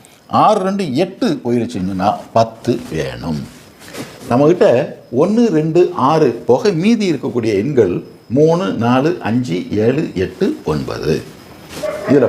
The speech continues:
பதினஞ்சுக்கு இந்த எட்டையும் ஏழையும் எடுத்துக்கிடலாம்.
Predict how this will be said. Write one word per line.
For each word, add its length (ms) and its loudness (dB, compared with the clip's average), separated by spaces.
பதினஞ்சுக்கு 840 2
இந்த 160 2
எட்டையும் 680 4
ஏழையும் 580 2
எடுத்துக்கிடலாம். 640 -4